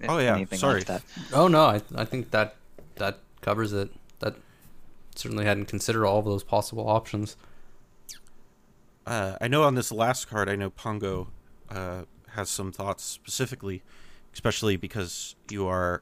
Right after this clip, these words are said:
Speaker 1: kind of some of the, uh, the Bant, uh, like, godfather, right? With all the,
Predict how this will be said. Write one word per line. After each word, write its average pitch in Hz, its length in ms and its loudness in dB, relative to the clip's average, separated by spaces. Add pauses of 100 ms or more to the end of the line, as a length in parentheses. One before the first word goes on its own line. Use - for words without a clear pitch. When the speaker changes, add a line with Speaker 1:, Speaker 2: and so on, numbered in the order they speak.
(140)
Speaker 1:
kind 101 220 -8
of 90 320 -4
some 107 220 -10
of 92 160 -6
the, 90 460 -10 (120)
uh, - 300 -12 (260)
the 98 120 -6
Bant, 101 640 -4 (680)
uh, 85 320 -6
like, - 200 -14
godfather, 90 760 0
right? 90 240 -8
With 95 200 -8
all 92 200 -8
the, 90 340 -8